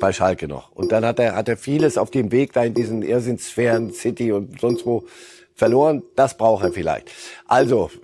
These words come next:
Reus bin ich sehr gespannt, wenn der wieder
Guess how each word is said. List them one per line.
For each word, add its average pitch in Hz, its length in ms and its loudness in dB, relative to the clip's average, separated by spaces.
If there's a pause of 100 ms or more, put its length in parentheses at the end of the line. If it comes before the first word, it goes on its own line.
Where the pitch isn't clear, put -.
Reus 151 540 2
bin 113 140 0
ich 98 120 -2
sehr 113 200 2
gespannt, 87 420 -6 (260)
wenn 95 200 -2
der 113 260 4
wieder 104 320 2